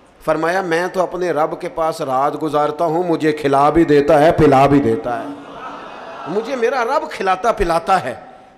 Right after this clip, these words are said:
खिलाता पिलाता रब भी है, आप यकीन करें, नेमतें जितनी मर्जी हों, "वल्लज़ी हुवा युतइमुनी व यस्कीन।" जनाब इब्राहीम कहते हैं, "मेरा रब मुझे खिलाता है और मेरा रब ही मुझे।"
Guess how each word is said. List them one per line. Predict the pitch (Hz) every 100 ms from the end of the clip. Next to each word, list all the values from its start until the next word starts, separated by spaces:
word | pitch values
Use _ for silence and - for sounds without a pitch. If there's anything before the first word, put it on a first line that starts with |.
| -
खिलाता | 220 214 226 226 285
पिलाता | 262 240 233 233 277
रब | 262 247 262
भी | 269 247
है, | 175 196
आप | 196 180
यकीन | 180 185 185
करें, | 147 127 117 - - - -
नेमतें | 151 214 226 226 226
जितनी | 190 190 202
मर्जी | 185 165 175
हों, | 156 117 107 - - _ _ -
"वल्लज़ी | 156 156 156 131 160
हुवा | 160 147 151
युतइमुनी | 143 202 254 208 214 208 220 226 220
व | 175
यस्कीन।" | 156 180 - 208 240 254 226 139 - - - - -
जनाब | 147 160 165 170
इब्राहीम | 165 170 160 165
कहते | 165 170 175
हैं, | 165
"मेरा | 151 151 151
रब | 147 180
मुझे | 170 147 156
खिलाता | 151 143 139 139 170
है | 160 156
और | 151
मेरा | 139 143 143
रब | 156 170
ही | 156
मुझे।" | 147 147 160